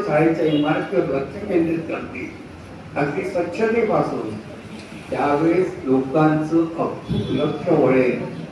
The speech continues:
की नाही, ही शाळा माझी शाळा आहे आणि ह्या शाळेत मी जायला. आता तुम्ही म्हणता, "एक साधा उपक्रम आहे," साधा नाही म्हणता येणार त्याला,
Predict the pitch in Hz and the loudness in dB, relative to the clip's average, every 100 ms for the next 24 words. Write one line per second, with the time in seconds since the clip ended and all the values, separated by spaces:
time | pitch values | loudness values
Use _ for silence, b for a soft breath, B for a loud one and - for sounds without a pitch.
0 | - 131 120 131 - 156 147 - - 113 | -6 -2 0 0 2 2 2 0 -2 -2
1 | 107 107 - 160 170 - - - - - | -2 -2 -2 -2 -4 -4 -4 -4 -6 -8
2 | - - 117 127 117 104 107 107 107 101 | -12 -6 -4 -2 -2 -2 -2 -2 -6 -6
3 | - - - - - - - - - - | -10 -14 -14 -16 -16 -16 -16 -14 -8 0
4 | 269 254 262 240 226 226 226 226 226 - | 4 6 4 2 0 2 2 2 0 0
5 | 156 147 202 214 165 160 160 131 117 131 | 2 6 8 8 8 6 6 6 4 4
6 | 165 - - 107 160 160 170 202 180 170 | 2 2 2 4 6 6 6 6 6 4
7 | 170 156 147 - 135 135 - | 4 4 4 2 2 2 2